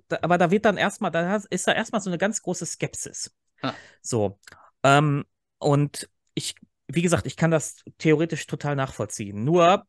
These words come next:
Speaker 1: haben die dann einige dann halt auch irgendwie gezielt Sachen gesucht, um irgendwas anzukreiden bei Leuten von uns. Dann hat der eine mal die falsche Formulierung benutzt. Und du musst halt bedenken, die, die da, die sich bei uns mit engagieren,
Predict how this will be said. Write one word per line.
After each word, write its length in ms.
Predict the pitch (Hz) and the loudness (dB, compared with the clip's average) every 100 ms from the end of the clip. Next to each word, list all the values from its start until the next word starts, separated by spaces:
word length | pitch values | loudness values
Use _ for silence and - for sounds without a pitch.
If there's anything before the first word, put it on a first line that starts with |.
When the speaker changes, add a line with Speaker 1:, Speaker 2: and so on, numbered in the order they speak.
| - | -4
Speaker 1:
haben 300 | 156 185 196 | 0 2 0
die 160 | 190 | -4
dann 220 | 170 170 180 | 0 0 0
einige 440 | 156 202 208 143 | 0 0 0 -2
dann 200 | 139 139 | 0 0
halt 220 | 92 151 - | 0 0 0
auch 160 | 151 | -4
irgendwie 320 | 175 185 190 143 | -2 -2 -2 -4
gezielt 720 | 147 - 170 180 190 160 - | -4 -2 0 2 2 2 -10
Sachen 420 | 131 135 127 147 | -4 -2 0 -2
gesucht, 640 | 127 107 110 110 113 - - | -2 -2 -4 -4 -6 -10 -8
um 200 | 120 123 | -6 -2
irgendwas 520 | 143 151 156 131 127 | 2 2 2 -2 -2
anzukreiden 920 | 120 131 131 - 113 107 104 110 104 | -4 -4 -6 -4 0 0 -2 -8 -8
bei 260 | - 113 110 | -6 -4 -4
Leuten 360 | 104 117 117 120 | -2 -2 -2 -6
von 160 | 117 | -6
uns. 400 | 87 80 - - - - - | -6 -8 -8 -10 -10 -20 -8
Dann 100 | 113 | 0
hat 140 | 120 - | 2 4
der 120 | 101 | 4
eine 220 | 135 151 | 4 4
mal 140 | 139 135 | 2 0
die 120 | 131 | 0
falsche 260 | 131 135 | -2 -2
Formulierung 520 | 139 131 127 131 147 127 | -2 -2 -2 -4 -6 -6
benutzt. 360 | 120 120 - | -2 -2 -4
Und 80 | 123 | -6
du 40 | 135 | -2
musst 220 | 165 185 | 0 2
halt 160 | 165 160 | 2 2
bedenken, 420 | 139 165 170 143 - _ _ - | -2 -2 -4 -8 -10 _ _ -8
die, 100 | 147 | -2
die 100 | 170 | 4
da, 260 | 160 160 | 6 4
die 160 | - 160 | 2 -4
sich 160 | 160 - | -4 -2
bei 80 | |
uns 200 | 117 151 | 0 0
mit 220 | 156 165 - | -2 -4 -2
engagieren, 600 | 135 139 123 175 127 98 | 0 0 0 2 0 -2